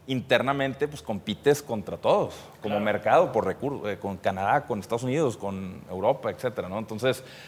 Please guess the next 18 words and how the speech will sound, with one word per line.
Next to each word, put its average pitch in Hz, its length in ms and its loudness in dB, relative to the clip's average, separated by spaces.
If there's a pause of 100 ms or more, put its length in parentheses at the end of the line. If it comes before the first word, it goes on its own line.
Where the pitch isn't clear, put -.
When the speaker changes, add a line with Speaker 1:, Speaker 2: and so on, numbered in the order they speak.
(140)
Speaker 1:
pero 107 120 2
yo 117 80 2
sabía 143 400 6
que 123 100 -2
aquí 113 180 -6
en 120 120 -4
México, 120 300 -6
en 120 60 -4
Latinoamérica, 101 720 -6
había 101 560 0 (540)
mucha 120 520 0
oportunidad, 110 720 2 (440)
no 113 240 2
solo 131 580 4 (320)
como 110 240 0
que 104 120 -6
con 104 220 -2
ese 104 800 2